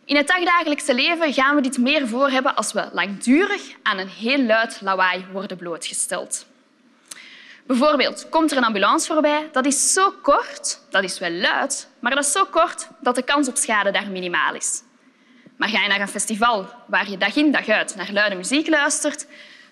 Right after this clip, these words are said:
wel, dan zijn ge-, is gehoorbescherming toch niet zo'n overbodige luxe. En sommigen zeggen dan tegen mij: "Ja, maar ik heb wel af en toe die piep, maar die gaat dan wel direct terug weg." Wel, dan heb je geluk gehad en dan waren die haarcelletjes weer krachtig genoeg om te herstellen.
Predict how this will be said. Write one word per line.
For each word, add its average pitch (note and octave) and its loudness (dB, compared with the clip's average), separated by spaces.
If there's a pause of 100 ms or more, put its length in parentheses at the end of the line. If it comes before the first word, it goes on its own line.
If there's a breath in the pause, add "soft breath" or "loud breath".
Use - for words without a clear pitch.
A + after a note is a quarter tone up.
wel, C#4 2
dan C4+ 4
zijn C#4 4
ge-, B3+ -2
is C4+ -4
gehoorbescherming B3+ 2
toch C#4+ 0
niet A#3 -4
zo'n G#3 -4
overbodige F#3 -4
luxe. - -6 (1500 loud breath)
En A3 -4
sommigen C#4 4
zeggen B3 2
dan C4+ 4
tegen A#3+ 0
mij: B3+ 2
"Ja, B3+ 2
maar A#3+ 0
ik B3 -8
heb C#4 2
wel D4 6
af C4 4
en C4 2
toe C4+ 0
die B3 2
piep, C4+ 0
maar C4 0
die C4 2
gaat B3 0
dan A3+ 0
wel G#3 -2
direct G#3 -10
terug - -10
weg." - -4 (840 soft breath)
Wel, G3 0
dan A#3 2
heb D#4 2
je E4 2
geluk G3+ 2
gehad C4+ -2
en A#3+ -4
dan A#3+ 2
waren B3+ 2
die B3 0
haarcelletjes C#4 0
weer G#3+ -4
krachtig C4+ -4
genoeg B3+ 2
om G#3 -6
te - -8
herstellen. E3+ -8